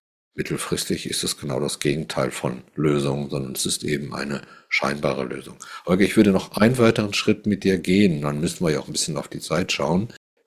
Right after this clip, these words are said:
Neben diesen vier Professionen, die ich genannt habe, das ist mein Konzept, was ich im Kopf habe, gibt es für mich auch vier Beratungsansätze.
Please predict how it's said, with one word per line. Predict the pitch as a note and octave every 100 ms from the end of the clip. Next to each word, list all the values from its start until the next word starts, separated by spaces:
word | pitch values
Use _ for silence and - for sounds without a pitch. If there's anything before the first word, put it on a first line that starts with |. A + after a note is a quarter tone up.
| _
Neben | A2 C3+ C3
diesen | D3+ B2+ A#2+
vier | F#2+ - D3+ D3+
Professionen, | - B2+ B2+ - C3 C3 B2+
die | G#2+
ich | F2 -
genannt | F2+ E2 D2+ C#2+
habe, | - C#2+ -
das | F#2 -
ist | - -
mein | F2+ G#2+
Konzept, | - F#2 - -
was | F#2+
ich | -
im | F#2
Kopf | - F2+ -
habe, | D2+ -
gibt | - -
es | -
für | - F#2+
mich | F2+ G#2 - - - _ _ _ _ _ _ _ _ _ _ _
auch | - G2+
vier | - F2+
Beratungsansätze. | E2+ E2+ F#2 E2+ - D#2 - D#2 - -